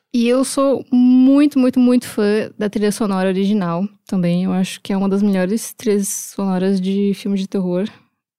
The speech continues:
assim, pelo menos pra mim. É, <clears throat> então eu cheguei com bastante, com bastante expectativa. Eu gosto de várias das atrizes que trabalharam no filme também.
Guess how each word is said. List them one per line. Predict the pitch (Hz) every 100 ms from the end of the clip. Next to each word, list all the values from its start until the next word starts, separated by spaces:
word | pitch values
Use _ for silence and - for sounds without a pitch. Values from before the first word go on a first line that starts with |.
| -
assim, | 185 180 175
pelo | -
menos | 180 170
pra | 185
mim. | 185 - _ - - - - - _ _ _ 220
É, | 208 196 190 185 185 180 180 175 - -
<clears throat> | 285 269 214 175 - _ _ _ _ _ _ _ - _ _ _
então | 294 311
eu | 311
cheguei | 330 294
com | 302
bastante, | 262 247 233 226 - _ _ -
com | 214
bastante | 202 208
expectativa. | - 220 - 208 - 190 185 190 -
Eu | 220
gosto | 202 214 -
de |
várias | 208 202 214
das | 208 202 196
atrizes | 202 - 196 202
que | -
trabalharam | 208 196 185 185
no | 185
filme | - 180 190
também. | 196 180